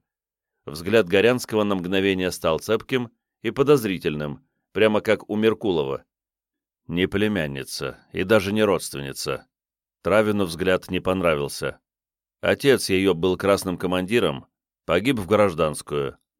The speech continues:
Мать вскоре от тифа умерла. Сама жила у родственников дальних. А как тех убили, беспризорничала.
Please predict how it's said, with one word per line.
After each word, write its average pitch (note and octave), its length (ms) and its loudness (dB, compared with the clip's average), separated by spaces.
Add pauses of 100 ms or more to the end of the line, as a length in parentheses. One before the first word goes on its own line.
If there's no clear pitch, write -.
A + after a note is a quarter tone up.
(160)
Мать A2 260 2
вскоре G#2+ 360 4
от G2 120 2
тифа B2 260 -4
умерла. D2+ 500 -2 (400)
Сама B2 360 2
жила A#2+ 280 4
у G#2 80 6
родственников F2 640 0
дальних. D2+ 500 -4 (340)
А E2 160 -2
как A2+ 220 0
тех - 320 0
убили, G#2+ 520 0 (140)
беспризорничала. F#2 1080 -2